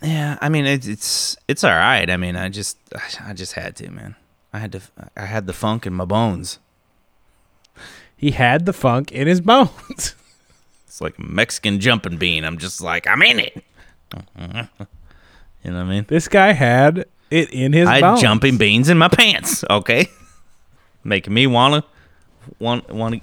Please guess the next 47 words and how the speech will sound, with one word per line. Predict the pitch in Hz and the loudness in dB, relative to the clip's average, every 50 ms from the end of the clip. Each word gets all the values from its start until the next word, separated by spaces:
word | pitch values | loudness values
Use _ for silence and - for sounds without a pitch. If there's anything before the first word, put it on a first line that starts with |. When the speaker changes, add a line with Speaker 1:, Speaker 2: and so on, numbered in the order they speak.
| - - | -6 -2
Speaker 1:
I, | - 110 - - | 0 0 0 0
I | 107 | -2
had | 117 123 113 117 120 | -2 0 -2 -2 -2
the | 120 117 | -4 -2
funk. | - 196 196 175 143 - - - _ _ _ _ _ _ _ _ _ _ _ _ _ _ _ _ _ _ _ _ - | 2 4 4 4 2 -2 -8 -20 _ _ _ _ _ _ _ _ _ _ _ _ _ _ _ _ _ _ _ _ -2
Nothing | 113 120 120 - 120 | -2 -2 -2 -2 -2
but | 117 131 131 - | 0 0 -2 -2
the | - | -4
funk. | - 139 143 143 135 - - _ _ _ _ _ _ _ _ _ - - - - - - - | 0 2 2 2 0 -4 -12 _ _ _ _ _ _ _ _ _ -20 -20 -20 -20 -20 -12 -2
Speaker 2:
I | - 101 | 2 4
mean, | 107 110 110 | 4 6 6
that's | 110 107 107 | 6 4 4
Speaker 1:
Um, | 104 101 | 4 2
Speaker 2:
a | 98 | 2
funky | 98 98 98 - | 0 0 -2 -4
song. | - - - 143 120 117 | -6 -4 -2 -2 -2 -2
That's | 117 - - | -4 -4 -6
an | 117 107 | -8 -6
amazing | 101 98 107 120 113 107 95 - | -6 -4 -4 -6 -6 -6 -10 -14
song. | - - - - 90 - _ - | -16 -16 -16 -16 -18 -14 _ -2
Speaker 1:
Dude, | 233 240 196 | 0 2 2
it's | 160 151 - | 2 0 -4
fantastic. | 170 - - 240 220 196 - 190 147 117 123 - - | -6 0 0 2 2 4 4 2 2 2 0 -2 0
I, | 123 180 208 196 | 0 0 0 0
I | - - 160 165 | 0 2 2 4
honestly, | 160 156 156 147 - - 135 120 | 4 4 2 2 0 0 0 0
this | 110 - 95 120 143 139 | 0 -2 0 0 0 0
is | 151 139 | 0 -4
my | 123 123 104 98 | 0 0 0 0
fir-, | - - 107 104 95 | 0 0 -2 -2 -2
favorite | - - - 107 101 92 95 - _ _ _ - | -4 0 0 2 2 2 0 -4 _ _ _ -4
Earth, | 98 101 - - | -2 -2 -2 -4
Wind | 101 95 | -6 -6
and | 90 - | -6 -6
Fire | - 78 67 60 53 | -6 -6 -6 -6 -8
record, | 53 - - - _ _ | -10 -12 -14 -18 _ _
for | - 107 | -12 -12
sure. | 101 - - - _ _ - 120 | -10 -10 -14 -18 _ _ -18 -14
Speaker 2:
Mm, | 110 110 123 131 131 123 107 - | -12 -8 -8 -6 -6 -6 -6 -6
Speaker 1:
This | 113 110 | -8 -6
is | 110 104 | -6 -4
my | 101 104 98 | -2 -2 0
Speaker 2:
yeah. | 90 | 2
Speaker 1:
favorite | 85 120 120 123 120 | 2 2 4 4 6
album | 117 113 113 117 113 117 | 4 4 4 2 0 0
of | 113 | 2
theirs. | 110 110 110 110 - | 2 2 2 2 -2